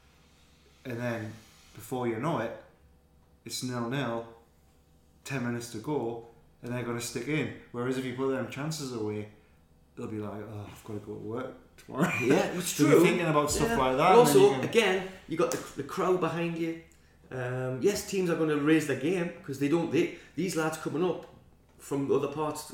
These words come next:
Speaker 2: of the country don't play in front of two and a half thousand. They play in
Speaker 1: Yeah.
Speaker 2: front of two and a half hundred.
Speaker 1: And they, they, they know they've got a chance, especially from the Northwest, that, like, if they impress, they could actually get a gig here.
Speaker 2: Mm-hmm. Mm-hmm.
Speaker 1: So,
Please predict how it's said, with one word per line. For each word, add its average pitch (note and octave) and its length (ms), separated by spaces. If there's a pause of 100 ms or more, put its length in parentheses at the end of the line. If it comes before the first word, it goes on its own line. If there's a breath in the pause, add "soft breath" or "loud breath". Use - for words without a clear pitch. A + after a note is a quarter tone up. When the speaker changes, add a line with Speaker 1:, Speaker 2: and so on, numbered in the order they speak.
Speaker 2:
of B2 140
the B2 80
country E3 300
don't C#3+ 280
play D3+ 140
in C#3+ 80
front D3+ 200
of - 60
two D3 160
and C#3 80
a B2+ 40
half A#2+ 120
thousand. D#3+ 380 (880 soft breath)
They - 100
play C#3 100
in F#3 40
Speaker 1:
Yeah. G3 60
Speaker 2:
front D3 160
of - 60
two D3+ 100
and D3 80
a C#3+ 40
half C#3+ 120
hundred. G#3 360 (120)
Speaker 1:
And C3+ 180
they, C3+ 100
they, C#3 380
they B2 300
know B2 200
they've B2 160
got A#2+ 160
a A#2 40
chance, D3+ 380
especially B2+ 420
from A#2+ 220
the A2+ 60
Northwest, A#2 640
that, - 260 (540 soft breath)
like, A2+ 320 (320)
if A2 140
they A#2 140 (260)
impress, C3+ 560
they B2 80
could A#2+ 220
actually A2 300
get A#2+ 120
a A#2+ 60
gig D#3 320
here. G#3 100
Speaker 2:
Mm-hmm. B2 640
Mm-hmm. B2+ 120
Speaker 1:
So, B2 600